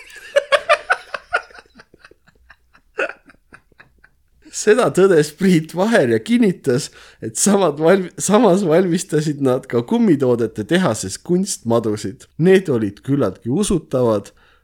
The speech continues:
ja ma mäletan sellist asja, et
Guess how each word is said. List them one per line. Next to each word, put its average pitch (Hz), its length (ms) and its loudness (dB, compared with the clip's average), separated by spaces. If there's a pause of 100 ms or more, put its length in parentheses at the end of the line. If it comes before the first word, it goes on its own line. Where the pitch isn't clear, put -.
(100)
ja 98 120 -6
ma 92 160 -4
mäletan 98 560 -4
sellist 131 480 -6
asja, 135 640 -4 (440)
et 95 140 -10